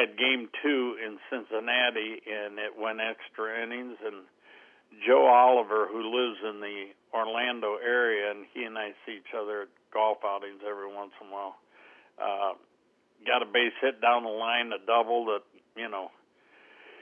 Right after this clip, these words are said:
they don't pay you by the hour being an umpire, and they, uh,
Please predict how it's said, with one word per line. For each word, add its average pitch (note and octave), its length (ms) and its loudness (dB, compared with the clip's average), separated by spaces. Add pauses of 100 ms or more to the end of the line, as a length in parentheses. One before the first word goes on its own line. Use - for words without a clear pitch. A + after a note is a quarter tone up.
(480)
they D3 100 6
don't F3+ 280 6
pay F3+ 320 6
you C#3 100 6
by C#3 240 8
the B2+ 180 2
hour B2+ 440 8
being A#2+ 380 0
an A2+ 160 -4
umpire, A#2 600 0
and A2 180 -8
they, A#2 360 -4
uh, A2+ 220 0